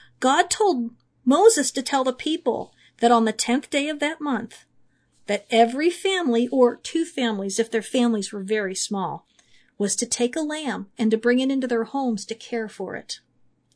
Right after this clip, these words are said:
The lamb, or it could be a goat, but I'll just keep calling it a lamb, it had to be perfect and about a year old.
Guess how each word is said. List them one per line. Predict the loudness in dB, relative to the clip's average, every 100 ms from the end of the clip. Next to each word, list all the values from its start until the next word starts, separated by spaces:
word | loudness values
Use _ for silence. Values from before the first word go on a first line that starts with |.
| _ -20 -20 -20 _ _ _
The | 2
lamb, | 4 2 4 2 0 -4 _ _
or | 6 8 6 2 _
it | -8
could | 0 2
be | 2
a | 2
goat, | 2 0 -4 _
but | 0 2
I'll | 2
just | 0 -4
keep | -6 -6
calling | -4 -4 -4
it | -12
a |
lamb, | -12 -12 -14 -18 _ _ _ -18
it | -4
had | 2 2
to | 2
be | -4
perfect | -2 0 0 0 -4 -2
and | -2
about | -2 -2
a | -2
year | -4 0
old. | 0 0 -2